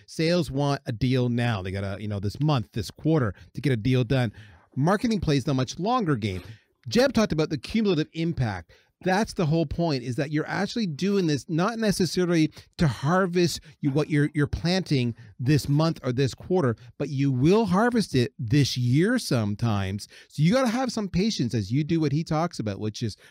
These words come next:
playing that long game, creating that content, creating that engagement. If you do that and you manage your expectations accordingly,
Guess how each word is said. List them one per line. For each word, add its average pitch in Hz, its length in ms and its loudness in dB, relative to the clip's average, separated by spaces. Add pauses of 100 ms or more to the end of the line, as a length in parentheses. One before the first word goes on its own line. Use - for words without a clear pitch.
(140)
playing 156 380 0
that 190 220 -4
long 143 340 2
game, 127 320 -2 (320)
creating 165 320 0
that 190 180 -2
content, 143 540 -2
creating 147 300 -4
that 175 120 2
engagement. 143 760 0 (300)
If 180 240 -2
you 208 140 2
do 220 300 0
that 180 320 -2
and 143 80 -6
you 135 140 2
manage 226 460 0
your 277 140 0
expectations 208 560 -2
accordingly, 156 680 -2